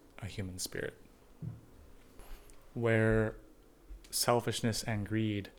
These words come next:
can hurt on a social level catastrophically.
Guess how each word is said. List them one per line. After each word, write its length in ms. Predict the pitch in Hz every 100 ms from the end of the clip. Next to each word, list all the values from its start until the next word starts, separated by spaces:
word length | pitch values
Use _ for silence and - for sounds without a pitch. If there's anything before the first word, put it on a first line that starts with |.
| - - - -
can 240 | - 110 101
hurt 560 | - 117 110 - - - - - - _ _ - - - - - -
on 120 | 107
a 80 | 107
social 640 | - - 117 - 113 107
level 460 | 104 101 104 92 - -
catastrophically. 840 | - 120 110 - 120 113 - -